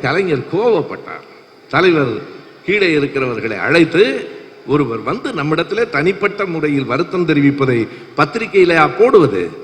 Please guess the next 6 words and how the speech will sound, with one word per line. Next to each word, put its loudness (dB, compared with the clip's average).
இது 4
என்ன 4
பண்பு? 2
முதலில் 4
அதை 4
எடுத்துவிட்டு 4